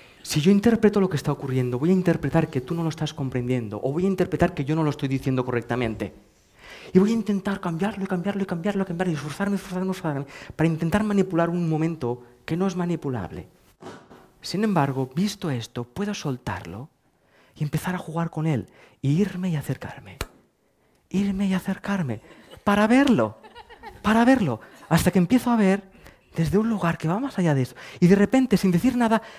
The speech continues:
te veo a ti explicándome a mí. ¿Te acuerdas que hiciste eso? Ah, ok, tengo que seguir. ¿Viste? Se trata de eso.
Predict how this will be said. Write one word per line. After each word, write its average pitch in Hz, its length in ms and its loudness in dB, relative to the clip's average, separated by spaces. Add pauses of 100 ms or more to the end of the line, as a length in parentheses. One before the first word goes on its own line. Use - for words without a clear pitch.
(160)
te 185 160 4
veo 214 460 6
a 147 80 6
ti 254 220 6
explicándome 240 840 2
a 254 80 2
mí. 285 180 2 (1200)
¿Te 160 80 0
acuerdas 220 540 -2
que - 80 -4
hiciste 208 320 0
eso? 233 220 -2 (340)
Ah, 262 220 -4 (180)
ok, - 120 -2 (520)
tengo 196 220 6
que 202 100 0
seguir. 175 520 2 (1400)
¿Viste? 214 440 6 (1040)
Se - 180 -6
trata 190 380 -2
de 196 140 0
eso. 139 320 -6